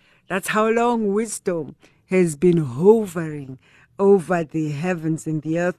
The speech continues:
That's how wisdom has been waiting to be embraced, to be received, to be established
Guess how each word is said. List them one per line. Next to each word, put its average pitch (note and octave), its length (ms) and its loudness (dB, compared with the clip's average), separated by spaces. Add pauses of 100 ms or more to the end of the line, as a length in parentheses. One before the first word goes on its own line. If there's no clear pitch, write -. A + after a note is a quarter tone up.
That's E3+ 280 -6
how F#3 400 0 (340)
wisdom E3+ 920 4 (180)
has E3 260 -2
been E3 420 2
waiting G3+ 680 8
to E3+ 180 -10
be D#3+ 200 -4
embraced, F3 800 0 (360)
to F3+ 120 -4
be E3+ 180 2
received, E3+ 1000 0
to - 80 -18
be E3 220 -4
established E3 920 -4